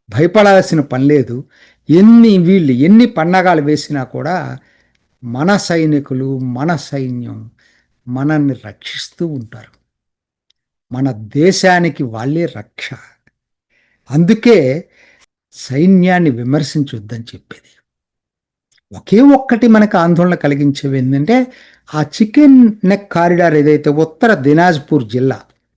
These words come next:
అక్కడ ఇటీవల కాలంలో డెమోగ్రాఫిక్స్ ఒక్కసారిగా మార్పు చెందినాయి. ఒక్కసారిగా అంటే, భారతదేశంలో ఉన్న వాళ్ళు ఏ మతస్థులైనా మనకి ఇబ్బంది లేదు. బంగ్లాదేశ్ నుంచి వచ్చినటువంటి ముస్లిమ్స్ ఇవాళ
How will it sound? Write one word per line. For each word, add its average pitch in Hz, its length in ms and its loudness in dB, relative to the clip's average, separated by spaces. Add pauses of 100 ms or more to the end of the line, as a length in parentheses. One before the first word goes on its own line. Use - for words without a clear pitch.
(500)
అక్కడ 170 640 0 (440)
ఇటీవల 247 420 4
కాలంలో 165 460 0
డెమోగ్రాఫిక్స్ 185 1080 2
ఒక్కసారిగా 214 840 0
మార్పు 147 540 -2
చెందినాయి. 113 300 -10 (600)
ఒక్కసారిగా 196 680 0 (420)
అంటే, 175 460 0 (120)
భారతదేశంలో 269 920 4
ఉన్న 262 180 6
వాళ్ళు 269 220 4
ఏ 262 140 6
మతస్థులైనా 262 680 4
మనకి 220 260 2
ఇబ్బంది 151 280 -4
లేదు. 107 180 -16 (520)
బంగ్లాదేశ్ 285 840 2
నుంచి 247 180 2
వచ్చినటువంటి 190 640 -4
ముస్లిమ్స్ 202 580 -4
ఇవాళ 143 420 -6